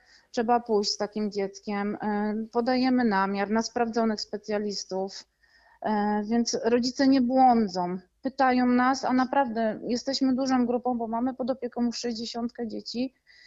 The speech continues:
I nawet jak ja nie wiem jeszcze czegoś, bo wszystko się zmienia, to wiem, że na przykład ostatnio rodzic był u takiego okulisty, dobrał, dostał dobrą pomoc, chwali sobie, więc, y, można kierować te dzieci na przykład tam.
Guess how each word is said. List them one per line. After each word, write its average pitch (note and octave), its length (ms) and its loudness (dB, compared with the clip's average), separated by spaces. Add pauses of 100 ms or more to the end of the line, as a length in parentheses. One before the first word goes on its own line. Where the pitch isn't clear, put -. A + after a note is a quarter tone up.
(140)
I B3+ 280 2
nawet C#4 360 0
jak C#4 180 -2
ja C#4 140 4
nie C4+ 260 2
wiem G#3 380 -2
jeszcze G#3+ 380 -2
czegoś, A3 500 0 (100)
bo A3 160 -4
wszystko A3 360 -6
się A3 160 -4
zmienia, A3 460 -2 (320)
to C#4 120 -2
wiem, C#4+ 240 2
że C4+ 80 0
na B3+ 140 4
przykład A#3 300 -4
ostatnio A#3+ 420 0
rodzic A#3 320 -2
był A#3 160 0
u A#3+ 80 0
takiego A#3 440 0
okulisty, A3+ 560 -6
dobrał, A3 480 -2
dostał A#3 580 -2
dobrą A3+ 420 -2
pomoc, A3 600 -2 (420)
chwali A3 380 0
sobie, A3 340 -4
więc, A#3+ 420 0
y, A#3+ 180 -2 (120)
można B3+ 400 0
kierować B3+ 500 -2
te A#3 120 -2
dzieci A3 520 -4 (140)
na G#3+ 120 -2
przykład G#3 540 -8
tam. E3+ 320 -4